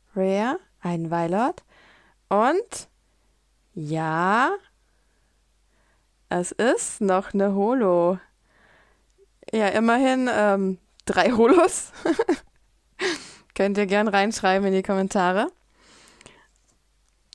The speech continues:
Ja, cool. Jetzt wird der Platz hier vorn. Ich muss ein bisschen mehr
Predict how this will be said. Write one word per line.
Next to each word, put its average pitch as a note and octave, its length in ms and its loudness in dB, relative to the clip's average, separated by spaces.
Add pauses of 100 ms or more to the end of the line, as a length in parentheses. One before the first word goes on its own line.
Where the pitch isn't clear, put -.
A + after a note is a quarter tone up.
Ja, G#3 260 0 (200)
cool. A3 480 2 (2000)
Jetzt - 120 -12
wird F3 160 -8
der F3 100 -4
Platz F3 340 -4
hier F3+ 160 -4
vorn. F#3 400 -4 (220)
Ich - 160 -18
muss A#3 240 -6
ein A3 100 -10
bisschen A3 340 -4
mehr F#3+ 180 -2